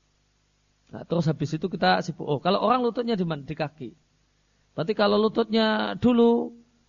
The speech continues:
ya, maka berarti sama dengan, ya, sama dengan unta. Kalau supaya nggak sama dengan unta, ya sudah, tangannya dulu. Nah, ini bahasan ini, kata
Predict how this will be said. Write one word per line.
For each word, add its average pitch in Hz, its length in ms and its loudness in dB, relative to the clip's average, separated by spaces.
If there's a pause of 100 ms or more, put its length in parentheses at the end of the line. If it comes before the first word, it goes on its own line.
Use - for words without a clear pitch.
(180)
ya, 156 240 -2
maka 185 240 0
berarti 175 320 0
sama 190 240 0
dengan, 175 480 -4 (560)
ya, 160 320 -10
sama 170 240 -4
dengan 143 240 -2
unta. 127 400 -6 (400)
Kalau 143 320 -8 (400)
supaya 170 400 0
nggak 147 80 -6
sama 185 160 0
dengan 156 240 0
unta, 190 480 0 (680)
ya 170 100 -2
sudah, 147 460 -2
tangannya 156 400 -2
dulu. 135 320 -4 (1400)
Nah, 170 120 0
ini 233 440 -2
bahasan 208 560 4
ini, 240 640 2
kata 147 680 0